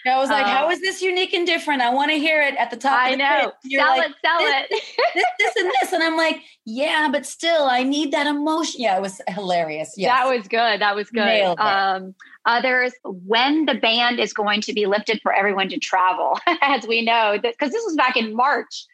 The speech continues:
Speaker 1: <laughs>
Speaker 2: Um, <laughs> how to experience Necker Island in the B V I from the least expensive to the most expensive.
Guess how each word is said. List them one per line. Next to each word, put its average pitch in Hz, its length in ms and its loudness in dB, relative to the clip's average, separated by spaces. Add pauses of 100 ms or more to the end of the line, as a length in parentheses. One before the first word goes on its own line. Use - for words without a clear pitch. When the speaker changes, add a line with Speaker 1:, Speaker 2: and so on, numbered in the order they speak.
(140)
Speaker 1:
<laughs> 262 320 -10
Speaker 2:
Um, 220 640 0
<laughs> 320 60 -2 (640)
how 330 400 2
to - 140 -8
experience 269 800 -2
Necker 240 380 0
Island 226 460 2
in 226 140 -4
the 220 80 -2
B 220 300 -2
V 233 80 2
I 202 260 4
from 196 160 0
the 196 80 -2
least 226 340 -4
expensive 233 540 -4
to 208 140 -6
the 202 60 -2
most 202 300 0
expensive. 160 640 -2